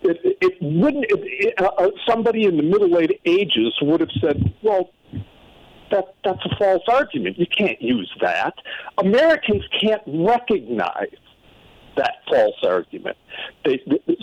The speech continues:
so the ad hominem argument, which is the one most people know about, you don't have an argument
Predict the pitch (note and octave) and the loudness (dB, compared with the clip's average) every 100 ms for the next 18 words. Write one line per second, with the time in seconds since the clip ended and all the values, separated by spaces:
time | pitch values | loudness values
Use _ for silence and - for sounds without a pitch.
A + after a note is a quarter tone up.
0 | - A#2+ A#2+ - _ - - C#3+ - C#3 | 0 2 2 -2 _ -10 -2 -2 0 2
1 | C#3+ B2+ - A3 G#3+ F3+ A#2 G#2 G2 - | 2 0 0 2 2 2 -2 -4 -4 -2
2 | A#2 G2+ G2+ G#2 F#2+ - A2 - F#2 - | -2 -2 -4 -6 -6 -4 -2 -2 -6 -4
3 | G#2 G#2 F#2+ G#2 C3+ E3+ - - A#2+ - | -2 0 -2 0 2 2 0 -6 -6 -2
4 | G2+ A#2 E3 G#2 - - - _ - - | 0 2 2 2 0 -6 -8 _ -20 -8
5 | G#2 F#2+ A#2 A#2 A#2+ G#2 G2 A#2+ A3+ C3+ | -4 -2 -2 -2 -2 0 0 2 2 2
6 | C#3+ A#2 | -2 -2